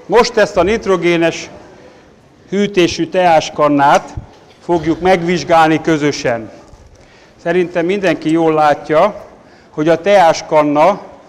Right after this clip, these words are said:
hogyan rotyog, és egyszer csak azt fogjuk észrevenni, hogy a teáskannának az oldala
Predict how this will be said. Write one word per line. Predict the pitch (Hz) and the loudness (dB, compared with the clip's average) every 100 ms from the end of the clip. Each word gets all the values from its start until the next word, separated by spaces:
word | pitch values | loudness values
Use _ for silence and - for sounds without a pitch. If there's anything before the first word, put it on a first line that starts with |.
| _ _ _ _ _ _ _ _ _ _ _ | _ _ _ _ _ _ _ _ _ _ _
hogyan | - 170 156 139 | -8 -2 0 0
rotyog, | 135 131 160 214 214 180 - - _ _ _ _ | 0 -4 0 0 -2 -10 -20 -20 _ _ _ _
és | 156 147 - | -10 -8 -6
egyszer | - - 208 190 | -4 0 0 0
csak | 180 160 | -2 -2
azt | 226 226 | 0 0
fogjuk | 202 165 165 | -2 -2 -2
észrevenni, | 190 196 180 156 165 165 | -2 -2 -2 -2 -2 -2
hogy | 147 | -4
a | 143 | -2
teáskannának | 202 196 165 - 160 156 143 139 135 | 2 4 2 0 -2 0 -2 -4 -8
az | 127 | -6
oldala | 131 135 131 139 170 214 - | -4 -2 -2 0 0 -2 -6